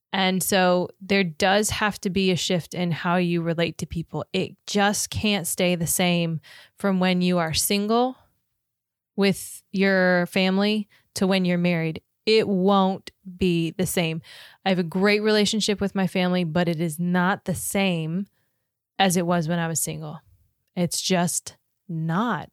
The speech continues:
because you have to protect your marriage. If, you know, before you're married, you really wanna please your parents and you respect them and you love them and you're,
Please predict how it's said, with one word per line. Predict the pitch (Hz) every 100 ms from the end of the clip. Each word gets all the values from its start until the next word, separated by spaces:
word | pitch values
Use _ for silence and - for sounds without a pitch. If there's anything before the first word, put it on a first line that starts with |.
| _ - _
because | 233 262 233
you | 247
have | 208 - 262 269
to | 269
protect | - 240 - 196 -
your | 196
marriage. | 185 170 - - - - - - - -
If, | 214 214 - - _ _ _ _ _ _ _
you | -
know, | 202 190
before | 180 202 - 233
you're | 240 240
married, | 226 214 208 208 196 - - _ _ -
you | 196 190
really | 180 214 226
wanna | 214 196
please | 196 202
your | 190 185
parents | 190 175 175 165
and | 165
you | 165
respect | 147 156 - 233 226 -
them | 202
and | 175 165
you | 170
love | 185 220 214
them | 208 196 185
and | 170 170 170
you're, | 170